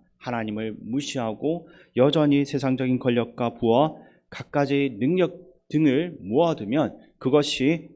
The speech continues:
가능하다라고 착각하는 것입니다. 아마도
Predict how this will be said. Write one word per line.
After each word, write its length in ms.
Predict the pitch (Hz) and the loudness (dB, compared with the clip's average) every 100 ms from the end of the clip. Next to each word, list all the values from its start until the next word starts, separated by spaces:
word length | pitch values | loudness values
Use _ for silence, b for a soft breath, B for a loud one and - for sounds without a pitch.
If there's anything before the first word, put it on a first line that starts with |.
| _ | _
가능하다라고 800 | - 98 107 127 127 113 104 139 | -12 -6 -2 -2 -2 -2 -2 -4
착각하는 440 | - - 143 135 131 | -6 -10 -6 -4 -4
것입니다. 520 | 117 110 98 - - _ _ _ _ _ _ | -6 -8 -10 -12 -18 _ _ _ _ _ _
아마도 640 | 120 135 143 120 113 - | -4 -2 -2 -4 -8 -10